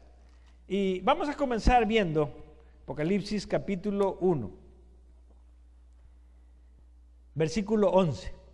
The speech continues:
Aquí tenemos un número que es simbólico y que también es, ¿qué?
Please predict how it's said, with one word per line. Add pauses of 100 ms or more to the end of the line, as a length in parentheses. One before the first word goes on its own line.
(580)
Aquí
tenemos (240)
un
número (1000)
que
es
simbólico
y
que
también
es,
¿qué?